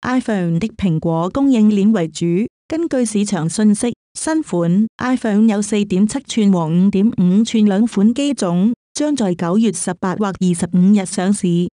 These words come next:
今年出貨目標是八千五百萬到九千萬只，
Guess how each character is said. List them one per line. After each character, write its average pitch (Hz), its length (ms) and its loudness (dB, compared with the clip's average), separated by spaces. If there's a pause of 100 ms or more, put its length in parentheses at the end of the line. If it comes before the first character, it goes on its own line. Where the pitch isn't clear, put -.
(160)
今 269 140 2
年 190 180 2
出 247 140 -2
貨 254 240 -4
目 190 240 2
標 320 220 2
是 196 260 0
八 214 240 -4
千 294 360 -2
五 185 300 2
百 202 180 -4
萬 180 300 0
到 190 140 -2
九 190 260 -2
千 277 320 2
萬 185 280 2
只， 240 320 0